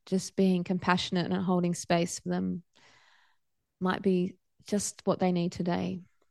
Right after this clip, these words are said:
So thank you so much for watching and listening. Uh, if you have any questions or concerns or thoughts you'd like to share, please do so.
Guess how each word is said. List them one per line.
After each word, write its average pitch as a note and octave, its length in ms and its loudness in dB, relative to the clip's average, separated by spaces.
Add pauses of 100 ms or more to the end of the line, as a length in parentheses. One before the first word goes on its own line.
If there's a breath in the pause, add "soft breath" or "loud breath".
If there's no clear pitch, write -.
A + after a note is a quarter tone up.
(640)
So F#3 320 0
thank G#3+ 260 4
you A3+ 80 4
so G#3+ 180 4
much - 480 0
for F#3 340 4
watching G#3+ 400 0
and F#3 120 2
listening. F#3 540 0 (1300 soft breath)
Uh, F3+ 400 0
if F#3+ 140 -2
you G#3 60 4
have G3+ 260 6
any G3+ 220 6
questions G#3 480 4
or F#3+ 60 4
concerns G3 760 4
or E3+ 100 0
thoughts - 380 4
you'd G3+ 100 4
like F#3 160 0
to F3+ 100 -6
share, F#3 380 6
please G3 340 2
do F#3+ 180 2
so. F#3 260 2